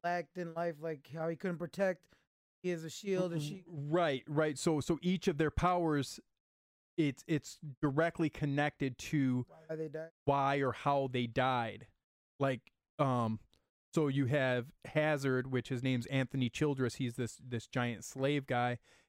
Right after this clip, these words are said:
Speaker 2: and he, um, he basically is, is murdered by his slave owners. And his last prayer, like, right before he dies, is, "Don't let them break me." And then he realizes in his head, he's like, "They can't break me. They can't break me. Can't break me."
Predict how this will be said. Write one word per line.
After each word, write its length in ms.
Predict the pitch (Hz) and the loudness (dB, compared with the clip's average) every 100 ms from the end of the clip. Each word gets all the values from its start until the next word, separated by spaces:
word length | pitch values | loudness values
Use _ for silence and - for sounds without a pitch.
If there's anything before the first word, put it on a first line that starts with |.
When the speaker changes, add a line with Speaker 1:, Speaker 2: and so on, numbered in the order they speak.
| _ | _
Speaker 2:
and 180 | 127 117 | -2 0
he, 300 | 147 139 123 | -2 0 2
um, 260 | 117 113 113 _ _ - | 0 -4 -8 _ _ -2
he 100 | 147 | 0
basically 600 | 139 135 - - 127 123 | 0 0 -4 -4 -2 -2
is, 180 | 110 - | -4 -4
is 240 | 131 113 | -2 -2
murdered 520 | 127 135 156 139 131 117 | 0 0 2 0 0 0
by 180 | 123 | 0
his 180 | 113 113 | 0 -4
slave 340 | - 160 208 139 | -2 0 2 0
owners. 480 | 120 117 127 - - _ _ _ - | 0 -2 -6 -8 -16 _ _ _ -2
And 220 | 135 123 | 0 0
his 220 | 147 131 | 0 -2
last 480 | 131 131 135 131 - | 0 2 2 0 -6
prayer, 320 | - 156 175 | 0 2 2
like, 180 | 135 117 | 0 0
right 160 | 131 120 | -2 -2
before 320 | 123 135 120 | -6 -4 -4
he 60 | 113 | -4
dies, 460 | 120 139 156 123 | 0 0 0 -2
is, 180 | 127 113 _ _ _ - | -8 -12 _ _ _ -2
"Don't 180 | 131 127 | -2 0
let 160 | 120 | -4
them 140 | 120 113 | -4 0
break 340 | 127 180 - | 2 0 0
me." 280 | 131 120 110 _ _ - | -4 -4 -6 _ _ -4
And 160 | 131 | -2
then 80 | 123 | 0
he 160 | 120 127 | -2 0
realizes 640 | 139 170 143 127 123 113 | 2 2 2 0 -4 -8
in 80 | 131 | -8
his 140 | 117 | -4
head, 160 | 143 151 | -4 -2
he's 160 | 120 | -2
like, 180 | 120 113 - 123 | -4 -6 -8 -8
"They 120 | 120 | -8
can't 320 | - 165 - | -6 -8 -6
break 280 | 123 113 - | -8 -8 -10
me. 160 | 110 _ _ | -16 _ _
They 80 | - | -14
can't 320 | - 170 180 - | -10 -8 -8 -8
break 260 | 120 - | -10 -10
me. 160 | - - _ _ _ - | -16 -18 _ _ _ -10
Can't 160 | 175 | -8
break 240 | - 131 - | -6 -8 -8
me." 180 | 123 | -12